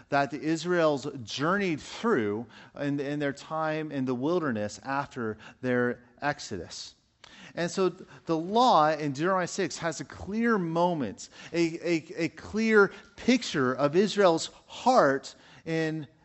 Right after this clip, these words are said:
their, in their history. And while at Massah, the Israelites desperately needed water. They were really thirsty. And th-, so they're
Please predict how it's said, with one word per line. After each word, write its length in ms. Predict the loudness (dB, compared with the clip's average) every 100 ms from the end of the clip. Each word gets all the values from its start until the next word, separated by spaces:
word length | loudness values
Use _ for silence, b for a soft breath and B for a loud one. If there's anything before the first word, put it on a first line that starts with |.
| -10
their, 200 | -4 -4
in 300 | -4 -8 -6
their 180 | -2 -2
history. 520 | -2 -4 -4 -8 -8 -12 _ B B
And 200 | -2 2
while 340 | 2 4 4
at 140 | 4 0
Massah, 640 | -4 0 0 0 -2 -2 -2 B B
the 120 | 0
Israelites 840 | 4 2 2 0 2 2 -2 -10 -14 _
desperately 720 | 2 2 2 -2 -2 0 0
needed 440 | 0 0 0 0 -2
water. 500 | -2 0 0 -2 -2
They 120 | 0
were 160 | 2 0
really 300 | 2 0 0
thirsty. 720 | -4 -2 -2 -2 -8 -10 -10 B B B
And 240 | -4 -4 -6
th-, 160 | -4 -4
so 160 | -2 2
they're 320 | 2 2